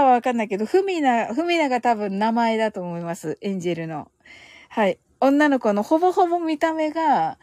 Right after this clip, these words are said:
あの、美少女フィギュアみたいな感じです。「あー、なるほどー」と、そうなんですよ。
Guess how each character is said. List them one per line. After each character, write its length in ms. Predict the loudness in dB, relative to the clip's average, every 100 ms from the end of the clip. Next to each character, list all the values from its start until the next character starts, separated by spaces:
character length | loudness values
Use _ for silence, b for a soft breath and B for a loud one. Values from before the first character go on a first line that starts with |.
| B B B
あ 100 | -2
の、 100 | 0
美 180 | 2 0
少 420 | 2 2 2 0
女 180 | 0 0
フ 140 | 0
ィ 60 | 0
ギ 100 | 0
ュ 100 | 0
ア 20 |
み 140 | 0
た 120 | -2 -2
い 60 |
な 140 | -4 -4
感 180 | -6
じ 100 | -4
で 140 | -6 -6
す。 180 | -8 _
「あ 80 | 0 2 2
ー、 20 | 4
な 140 | 4
る 140 | 2
ほ 140 | 2 2
ど 80 | 4 6 6 4 4
ー」 40 |
と、 140 | 0
そ 140 | 0 0
う 40 |
な 120 | 0
ん 40 | -2
で 80 | -4
す 140 | -4
よ。 180 | -4